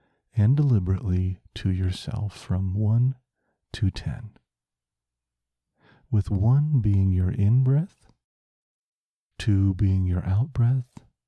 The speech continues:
three being your in-breath, and so on. If your mind wanders, just bring it back gently and start from one again.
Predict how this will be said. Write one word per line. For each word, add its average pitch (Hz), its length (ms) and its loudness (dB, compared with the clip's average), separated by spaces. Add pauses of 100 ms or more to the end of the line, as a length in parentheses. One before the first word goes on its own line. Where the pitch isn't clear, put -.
(1300)
three 101 360 2
being 98 380 2
your 92 180 2
in-breath, 127 840 0 (1120)
and 87 260 -2
so 87 360 -4
on. 92 260 -8 (3000)
If - 160 -2
your 127 100 4
mind 151 300 4
wanders, 156 720 0
just 104 260 0
bring 101 300 2
it 110 160 0
back 101 280 0
gently 92 640 -2 (380)
and 98 140 2
start 92 320 -4
from 104 240 0
one 90 260 0
again. 113 420 -8